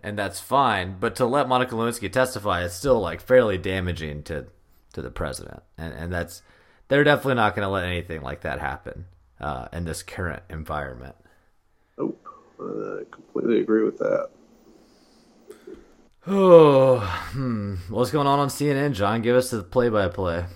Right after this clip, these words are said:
Speaker 2: Uh, Sioux City, Iowa is caucusing right now on C N N.
Speaker 1: That's very exciting. Have you ever been to Iowa?
Speaker 2: I have.
Speaker 1: How was that? I've never been. What did you tell me about Iowa?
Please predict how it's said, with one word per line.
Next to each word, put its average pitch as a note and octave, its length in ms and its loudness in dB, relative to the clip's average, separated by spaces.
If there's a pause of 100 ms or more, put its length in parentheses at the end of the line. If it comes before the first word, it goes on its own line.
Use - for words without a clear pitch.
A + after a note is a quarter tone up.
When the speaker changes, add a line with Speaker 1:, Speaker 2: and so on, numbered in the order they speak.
(720)
Speaker 2:
Uh, A#2+ 480 10
Sioux C#3+ 300 2
City, C#3+ 360 4
Iowa B2 500 8
is A2+ 160 -2
caucusing B2+ 520 -2
right C#2+ 220 -10
now C2+ 240 -12
on C2 80 -16
C D#2 240 -8
N D2 100 -10
N. D2+ 220 -8 (440)
Speaker 1:
That's D#2 180 -16
very D2+ 280 -8
exciting. D2 600 -10
Have F#2+ 100 -10
you A2+ 140 -2
ever A#2 60 -2
been B2+ 180 0
to A#2 60 0
Iowa? A#2 420 0 (1200)
Speaker 2:
I C3 160 4
have. C3+ 440 2 (500)
Speaker 1:
How A2 180 0
was F#2 140 0
that? E2 240 -2
I've F#2+ 160 -2
never B2 180 2
been. F2 280 -2
What F#2 120 -2
did G#2 60 -6
you F#2 60 -6
tell A2 220 -4
me G2+ 120 -2
about F2 200 0
Iowa? C#2+ 440 -6